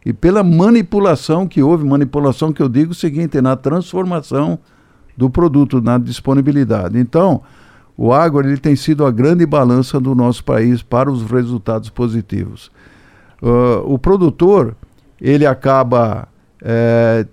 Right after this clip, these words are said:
gerando, é, pelo que ele,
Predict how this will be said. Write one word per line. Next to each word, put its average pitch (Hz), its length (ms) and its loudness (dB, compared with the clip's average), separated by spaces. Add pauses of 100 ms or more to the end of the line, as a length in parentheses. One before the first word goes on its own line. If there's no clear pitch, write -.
(120)
gerando, 135 1000 2 (380)
é, 110 760 -2 (1080)
pelo 196 240 4
que - 100 -2
ele, 143 240 2